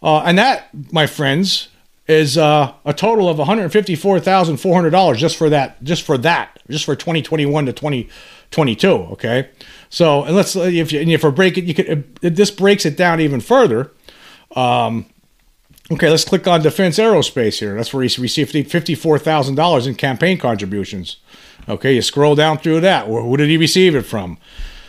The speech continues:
Airbus Group, Boeing Company, Honey-, Honeywell International, Lockheed Martin, Northrop Grumman, Roll-, Rolls-Royce, and Nevada, uh, Sierra Nevada Corp, right?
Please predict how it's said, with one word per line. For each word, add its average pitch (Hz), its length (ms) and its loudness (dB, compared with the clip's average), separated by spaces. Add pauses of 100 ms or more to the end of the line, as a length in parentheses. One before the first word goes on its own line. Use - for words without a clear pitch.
(120)
Airbus 160 540 2
Group, 160 380 2
Boeing 160 420 2
Company, 160 420 2
Honey-, 156 360 0
Honeywell 175 580 2
International, 160 680 2
Lockheed 165 540 0
Martin, 165 600 -2 (220)
Northrop 180 680 2
Grumman, 180 640 2 (260)
Roll-, 190 420 4
Rolls-Royce, 170 800 4
and 139 120 -2
Nevada, 151 400 0 (100)
uh, 135 140 0
Sierra 170 380 2
Nevada 156 400 0
Corp, 127 420 -2 (380)
right? 127 400 0